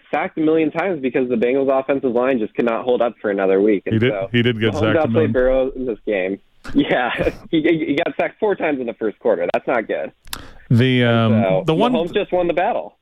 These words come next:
Speaker 2: The one call for me that was just bizarre was the one, it was the th-, uh, third down. Uh, they don't make the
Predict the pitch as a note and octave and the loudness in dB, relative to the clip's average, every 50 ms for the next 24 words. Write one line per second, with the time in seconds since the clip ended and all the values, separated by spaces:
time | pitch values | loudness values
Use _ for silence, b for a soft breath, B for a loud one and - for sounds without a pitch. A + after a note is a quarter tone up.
0 | _ - E3 F3+ F3+ G3 G#3 G3+ F#3+ - F#3 E3 D#3 D3 - - C#3+ B2+ B2+ B2+ | _ 0 0 2 4 2 2 0 -2 0 0 2 2 0 0 -2 -2 0 2 2
1 | B2 A#2 A#2+ A#2 A2+ A2+ G#2+ G2+ A2 A2+ A2 F#2+ G2+ G2 G#2 F#2+ F#2 G#2 G#2 G#2 | 2 4 2 2 2 0 0 0 0 -2 -2 -2 0 -2 -2 0 2 2 2 4
2 | G#2 G#2 G2+ G2+ G#2 G2+ G#2+ G#2 G#2 G#2 G#2 G#2 G#2+ G#2+ A2 A#2 A#2+ A#2 A2+ G#2+ | 4 4 4 2 2 2 2 2 2 0 0 0 0 2 2 2 2 2 2 0
3 | G#2 A2 G#2+ G#2 G#2 G#2+ G2+ - - - - - A#2+ A2+ A2 G#2+ G#2+ G#2+ G#2+ G#2 | 0 0 0 2 0 0 -2 -2 -10 -16 -4 0 2 2 4 4 4 4 2 2
4 | F#2+ b b b b b b - - D#3+ D#3+ D#3 C#3+ C#3 C#3+ C#3 C#3 C#3 C3+ C3+ | 0 b b b b b b -2 0 2 2 2 0 0 0 0 2 2 2 0
5 | C3+ C3 B2+ A2+ - _ b b b b b b b b - - C3 A#2+ A#2 A2+ | 0 0 -2 -4 -8 _ b b b b b b b b -4 0 2 4 4 6
6 | A2+ A2+ A2 G#2+ G#2+ G#2+ G#2+ G#2+ G#2 G#2 G#2 G2+ G2+ G2 G2+ A#2 A#2+ C3 B2+ C3 | 4 4 4 4 4 4 4 4 4 4 4 4 4 4 2 2 2 2 2 2
7 | B2+ B2+ B2 - A#2 A2+ - - | 2 0 0 0 0 0 2 2